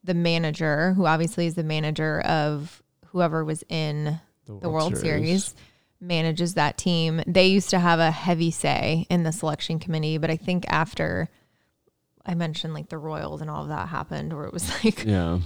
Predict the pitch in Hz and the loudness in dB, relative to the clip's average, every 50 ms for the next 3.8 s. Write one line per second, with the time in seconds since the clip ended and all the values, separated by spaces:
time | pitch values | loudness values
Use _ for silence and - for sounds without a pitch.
0 | - - 185 180 - - - - - 208 - 190 185 170 170 180 202 190 180 180 | 0 0 0 0 -2 -4 -6 -2 -2 0 2 2 0 0 -2 0 2 4 6 6
1 | 175 - 175 165 160 156 156 151 139 143 156 - - - - 180 175 170 165 - | 8 6 6 6 6 4 2 2 2 0 0 -2 -2 0 4 4 4 4 2 2
2 | - 196 - - - - - - - - _ _ _ - 196 180 - - - - | 0 0 0 -2 -10 -10 -10 -12 -14 -18 _ _ _ -8 -8 -8 -8 -6 0 0
3 | 202 190 - 190 180 170 165 160 160 156 156 214 - - - | 0 2 2 0 0 0 0 -2 -2 -4 -4 -6 -8 -14 -16